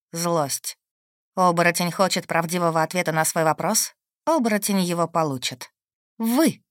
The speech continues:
почти выкрикнула я, чтобы ни у кого в коридоре не осталось сомнений относительно моих чувств, добавила. «Вы невыносимы и уже окончательно меня достали, Тар Лунара!» Громко запищал Тесла,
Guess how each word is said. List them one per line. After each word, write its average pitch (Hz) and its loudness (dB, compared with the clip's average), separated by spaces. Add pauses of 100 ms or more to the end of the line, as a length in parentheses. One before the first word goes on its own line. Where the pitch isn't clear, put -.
(300)
почти 180 0
выкрикнула 170 -2
я, 196 -2 (100)
чтобы 180 -2
ни 180 0
у 170 0
кого 170 2
в - -4
коридоре 185 -2
не 196 2
осталось 185 0
сомнений 180 -2
относительно 185 0
моих 170 -2
чувств, - -6 (140)
добавила. 151 -2 (720)
«Вы 208 4
невыносимы 220 4 (100)
и 240 2
уже 220 4
окончательно 220 2
меня 214 6
достали, 151 0 (200)
Тар - 2
Лунара!» 175 2 (520)
Громко 240 0
запищал 208 0
Тесла, 156 -4